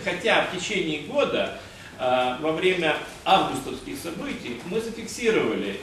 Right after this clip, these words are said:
некоторое снижение хорошего отношения среди населения, но на несколько процентов, но репрезентативно,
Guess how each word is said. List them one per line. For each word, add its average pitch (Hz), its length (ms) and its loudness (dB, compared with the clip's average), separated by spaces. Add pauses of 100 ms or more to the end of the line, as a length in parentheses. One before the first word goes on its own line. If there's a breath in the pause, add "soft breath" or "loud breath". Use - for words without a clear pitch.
некоторое 143 500 -4
снижение 151 760 0
хорошего 123 480 2
отношения - 640 -6
среди 113 300 -8
населения, 104 640 -8
но 196 100 -6
на 214 100 -4
несколько 180 520 -4
процентов, 214 520 -2
но 202 120 -2 (200)
репрезентативно, 160 840 -2